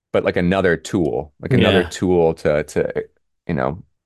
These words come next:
Speaker 1: I don't know yet. I'm still kind of pontificating. I've seen examples of it done.
Speaker 2: Yeah, yeah.
Speaker 1: I, I'd see, like, one, you know, I don't know if you've read House of Leaves by Mark, uh,
Speaker 2: <laughs> I
Speaker 1: G.
Speaker 2: haven't,
Speaker 1: Domowski.
Speaker 2: but I've heard it's, uh, wild.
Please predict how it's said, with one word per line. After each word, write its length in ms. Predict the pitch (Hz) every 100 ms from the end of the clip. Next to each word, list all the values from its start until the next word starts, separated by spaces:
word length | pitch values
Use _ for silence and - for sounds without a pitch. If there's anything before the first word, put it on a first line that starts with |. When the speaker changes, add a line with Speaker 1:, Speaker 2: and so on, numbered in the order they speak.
| _
Speaker 1:
I 80 | 101
don't 120 | 110
know 140 | 107 98
yet. 260 | 78 71
I'm 120 | 90 98
still 180 | -
kind 160 | 110 98
of 60 | 87
pontificating. 680 | 87 85 92 - 69 73
I've 100 | 80
seen 200 | - 139
examples 460 | 104 90 87 95 95
of 100 | 82
it 140 | -
done. 300 | 85 92 185 - _
Speaker 2:
Yeah, 380 | 120 107 101 87 82
yeah. 260 | - 90 85 - _ 95
Speaker 1:
I, 80 | -
I'd 120 | 113
see, 160 | - 139
like, 240 | 107 98 - -
one, 520 | - 92 107 101 87 - 98
you 120 | 87
know, 200 | 80 67 69 _ _ _ 120
I 60 |
don't 100 | 107
know 60 | 87
if 100 | 87
you've 140 | 78
read 120 | 80
House 240 | - 82 -
of 100 | 73
Leaves 240 | 78 76
by 160 | - 73 76
Mark, 380 | 80 76 73 -
uh, 100 | 69
Speaker 2:
<laughs> 40 | 65 139
I 80 | 185 -
Speaker 1:
G. 80 | 90
Speaker 2:
haven't, 280 | 139 127 110
Speaker 1:
Domowski. 120 | -
Speaker 2:
but 120 | 107
I've 160 | 104 -
heard 260 | - 139 113
it's, 300 | 90 - 160 123
uh, 200 | 123 98
wild. 600 | 107 98 101 101 95 90